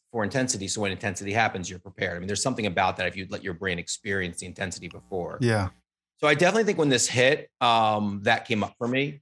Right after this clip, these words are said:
Speaker 1: that, like, "Okay, all right, we're gonna go back into, you know, the trenches a little bit here and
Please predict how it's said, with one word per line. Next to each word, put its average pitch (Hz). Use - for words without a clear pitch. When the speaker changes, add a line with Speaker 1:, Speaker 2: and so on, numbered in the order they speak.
Speaker 1:
that, 120
like, 113
"Okay, 185
all 127
right, 165
we're 139
gonna 131
go 139
back 131
into, 147
you 120
know, 120
the 117
trenches 143
a 131
little 107
bit 98
here 104
and 107